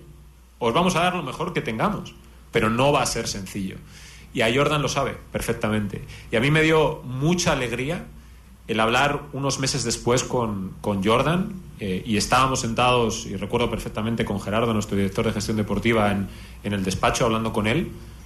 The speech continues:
y le dijimos: "Jordan, eres otra persona. Viniste siendo un chavito, eh, muy callado, eh, muy introvertido, y de repente te vemos con confianza,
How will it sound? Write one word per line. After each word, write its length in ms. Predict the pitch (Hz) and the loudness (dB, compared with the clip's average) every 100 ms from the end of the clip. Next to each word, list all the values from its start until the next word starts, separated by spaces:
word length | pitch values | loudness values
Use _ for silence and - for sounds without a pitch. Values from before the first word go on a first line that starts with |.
| - - - - | -18 -20 -20 -2
y 60 | 117 | 2
le 100 | 113 | 4
dijimos: 420 | 113 123 107 104 | 4 2 0 2
"Jordan, 320 | 123 127 107 - - - - | 2 2 0 -6 -18 -20 -10
eres 180 | 117 120 | -4 -2
otra 200 | 120 131 | 0 -2
persona. 280 | 113 - 120 - - - - - - - - - - | -2 -8 -12 -14 -18 -18 -20 -20 -20 -20 -20 -18 -2
Viniste 420 | 110 131 139 147 | 2 4 2 2
siendo 580 | - 143 135 135 127 - - - - | 2 4 6 6 4 2 -12 -14 -6
un 180 | 127 135 | -2 0
chavito, 680 | 131 117 135 160 156 165 - - - - - | 2 2 2 2 2 2 -8 -16 -18 -18 -14
eh, 320 | 113 107 - | -10 -10 -8
muy 140 | 127 127 | -6 -2
callado, 880 | 123 120 127 139 143 139 139 139 - | 0 2 4 4 6 4 2 -2 -8
eh, 480 | - 110 107 107 107 120 | -8 -2 0 0 -2 -2
muy 120 | 135 | -2
introvertido, 840 | 135 131 117 113 143 175 220 180 | 2 2 2 2 2 4 4 4
y 180 | 120 117 | 0 -4
de 160 | 110 110 | -2 -2
repente 360 | 110 170 151 | -2 -2 -2
te 120 | 151 | -4
vemos 240 | 127 147 151 | -2 -2 -2
con 240 | 139 113 | -2 -2
confianza, 920 | 110 107 101 104 120 151 - 156 165 | 0 0 0 0 2 2 2 2 2